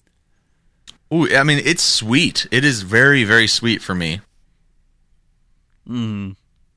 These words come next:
Speaker 1: Almost, I mean, almost like a sucker, like, like, uh, like a, I don't know. It's, it's like a hard candy, I guess.
Speaker 2: I,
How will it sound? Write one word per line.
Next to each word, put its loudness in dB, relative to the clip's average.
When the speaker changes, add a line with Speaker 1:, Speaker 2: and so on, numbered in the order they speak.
Speaker 1:
Almost, 0
I 0
mean, 0
almost 0
like -2
a -2
sucker, 0
like, -4
like, -4
uh, -2
like -4
a, 2
I -12
don't -4
know. 0
It's, -8
it's -4
like -2
a 4
hard 2
candy, -2
I -8
guess. -8
Speaker 2:
I, -10